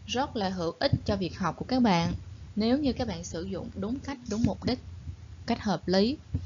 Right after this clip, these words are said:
Uh, so the lesson today related to this topic.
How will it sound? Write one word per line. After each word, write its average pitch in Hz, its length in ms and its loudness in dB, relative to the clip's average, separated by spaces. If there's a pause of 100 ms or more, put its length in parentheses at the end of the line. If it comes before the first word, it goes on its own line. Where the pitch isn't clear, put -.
(1120)
Uh, 190 320 2
so 277 360 6
the 240 140 2
lesson 262 580 -2
today 185 420 0 (500)
related 220 600 2 (140)
to 226 60 -2 (160)
this 202 200 -4 (140)
topic. 190 380 -2